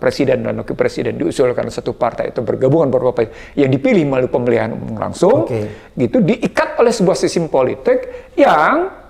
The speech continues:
Speaker 1: didasarkan oleh kegagalan peranan partai politik.
Speaker 2: Hmm.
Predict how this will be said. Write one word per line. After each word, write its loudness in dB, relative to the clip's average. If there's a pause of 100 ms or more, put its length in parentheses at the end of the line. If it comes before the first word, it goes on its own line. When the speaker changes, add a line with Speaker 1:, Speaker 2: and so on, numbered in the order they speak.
(100)
Speaker 1:
didasarkan 0
oleh 0
kegagalan 4
peranan 0
partai 0
politik. -8
Speaker 2:
Hmm. -10